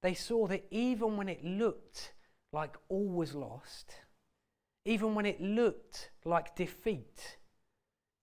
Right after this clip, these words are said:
it was all part of God's glorious plan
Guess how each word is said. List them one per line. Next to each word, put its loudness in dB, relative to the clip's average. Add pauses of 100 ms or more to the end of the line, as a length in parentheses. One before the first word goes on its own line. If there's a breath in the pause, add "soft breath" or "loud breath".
it -2
was -4
all 0
part -2
of -10
God's -4
glorious 0
plan -12